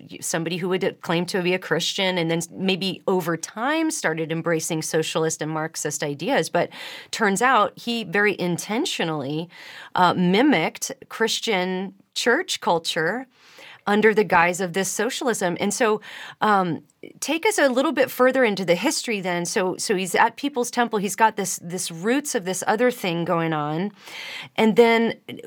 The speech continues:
but while he was at People's Temple, talk a little bit about how he was received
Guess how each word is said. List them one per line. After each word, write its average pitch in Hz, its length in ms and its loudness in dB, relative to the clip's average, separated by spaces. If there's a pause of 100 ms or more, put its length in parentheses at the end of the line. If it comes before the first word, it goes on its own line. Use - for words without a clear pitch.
(160)
but 208 280 4
while 254 280 8
he - 160 -2
was 262 140 0
at - 120 0
People's 220 300 -4
Temple, 247 300 -2
talk 370 260 -2
a 427 60 2
little 302 240 0
bit 214 220 2
about 180 380 4
how 262 260 4
he 294 160 2
was 220 200 0
received 185 580 -4